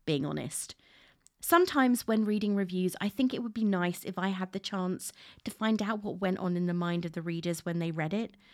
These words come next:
Knowing what they were thinking about the book and why they picked it could make it that much easier to understand why they liked it or not. There are always going to be a few people, or more depending on the book,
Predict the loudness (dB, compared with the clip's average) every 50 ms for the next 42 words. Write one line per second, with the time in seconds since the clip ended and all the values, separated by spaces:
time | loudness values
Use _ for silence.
0 | -20 -20 -20 _ _ _ _ 6 8 8 8 8 6 4 2 0 -2 0 0 -2
1 | -4 -2 0 0 0 0 0 -2 -2 0 -2 -2 -4 -4 -6 -6 -4 -2 -2 -2
2 | -4 -8 -8 -4 0 0 0 -2 -4 -6 -4 -2 -2 -2 -2 -4 -6 -6 -8 -8
3 | -8 -8 -8 -10 -6 -6 -4 -4 -6 -10 -16 -20 -20 _ _ _ _ -2 -2 0
4 | 2 2 4 4 4 2 0 -2 -8 -10 -10 -10 -6 -4 -4 -2 0 0 -2 -2
5 | -2 -2 -4 -6 -2 -2 -2 -2 -2 -4 -6 -4 -4 -4 -4 -6 -8 -4 -4 -2
6 | 0 0 0 0 -2 -2 -6 -16 -20 _ _ -6 -2 0 2 4 4 4 4 2
7 | 2 0 0 0 -2 -2 -2 -4 -4 -8 -8 -8 -8 -8 -8 _ _ -8 -6 -4
8 | -4 -4 -4 -6 -8 -10 -8 -10 -10 -10 _ _ _ _ _ _ _ _ _ _
9 | _ _ _ _ _ _ _ _ _ 4 6 8 8 8 6 4 4 6 6 6
10 | 6 4 2 0 0 0 0 -2 -2 0 0 0 0 -4 -8 -6 -6 -6 -6 -6
11 | -8 -8 -8 -6 -6 -6 -4 -4 -4 -6 -8 -12 -20 _ _ _ _ 6 8 8
12 | 10 8 8 8 6 6 4 2 0 0 0 0 0 0 0 0 0 -2 -2 0
13 | 0 2 2 2 0 -4